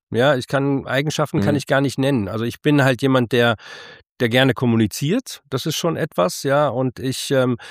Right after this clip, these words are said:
Speaker 1: merke, dass, ähm, ein wichtiger Faktor Zuhören und, ähm, auch, mm, ideengebend sein zu können.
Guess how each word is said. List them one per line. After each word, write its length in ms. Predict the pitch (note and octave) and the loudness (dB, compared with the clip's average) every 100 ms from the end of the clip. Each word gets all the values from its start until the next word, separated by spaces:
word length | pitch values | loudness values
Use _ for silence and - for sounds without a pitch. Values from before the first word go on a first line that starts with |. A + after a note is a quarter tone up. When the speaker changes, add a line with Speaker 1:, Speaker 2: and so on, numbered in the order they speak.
| - - | -16 0
Speaker 1:
merke, 320 | B2 C3 C#3 | 2 4 2
dass, 280 | B2+ - C#3+ | -2 -2 -4
ähm, 520 | B2+ A#2+ A#2 A#2 G#2+ | 0 2 0 -2 -6
ein 280 | B2 B2 A2 | -4 -2 0
wichtiger 360 | E3+ - B2+ | -2 0 -2
Faktor 640 | A2+ C3+ - - C3+ B2 A#2 | 0 -2 -4 0 2 4 0
Zuhören 680 | - E3 C#3 C#3+ C3+ C3+ B2+ | 0 0 2 0 0 0 0
und, 360 | A#2+ A#2+ A2+ | 0 -2 -2
ähm, 440 | A#2 A#2 A2+ A2+ A2+ | 0 0 2 -2 -2
auch, 460 | A#2 A2+ G#2+ A2 G#2+ | 0 0 -2 -8 -16
mm, 720 | - A#2+ A#2 A2 G#2+ G#2+ G#2 _ _ _ _ _ _ _ _ _ | -10 -6 -4 -2 -2 -2 -6 _ _ _ _ _ _ _ _ _
ideengebend 760 | A#2 G#2+ A#2+ D#3+ B2 A2 G2+ F#2+ | -6 0 2 4 2 2 0 0
sein 240 | G#2 G#2 | 0 -2
zu 140 | G2+ A2 | -4 -6
können. 460 | - C3+ G3+ A3 | -2 -2 -2 -6